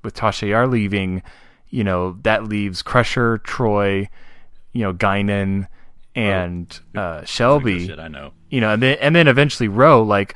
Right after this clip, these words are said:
Speaker 1: you know, I'm having more main female characters, you know, that, that wouldn't actually be bad for the show, in my
Speaker 2: Okay,
Speaker 1: view.
Speaker 2: I, I, I, I don't wanna attack this 'cause I like doing the family thing, but I'll, I'll just gonna throw out, I would not keep Shelby. I really wouldn't.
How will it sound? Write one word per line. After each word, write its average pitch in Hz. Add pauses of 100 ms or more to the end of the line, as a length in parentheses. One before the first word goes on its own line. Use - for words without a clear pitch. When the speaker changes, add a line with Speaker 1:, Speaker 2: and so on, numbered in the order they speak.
(120)
Speaker 1:
you 160
know, 101
I'm 117 (440)
having 117
more 120 (220)
main 113
female 113
characters, 101 (220)
you 110
know, 90
that, -
that 156
wouldn't 127
actually 113
be 95
bad 101
for 92
the 85
show, 73
in 98
my 90
Speaker 2:
Okay, 107
Speaker 1:
view. 135 (200)
Speaker 2:
I, - (100)
I, 139 (120)
I, 147
I 139
don't 143
wanna 113
attack 90
this -
'cause 98
I 101
like 101
doing 90
the 78
family 82
thing, 76
but 98
I'll, 117
I'll 117
just 110
gonna 95
throw 98
out, 76 (120)
I 98
would 90
not 82
keep -
Shelby. -
I 92
really 92
wouldn't. 73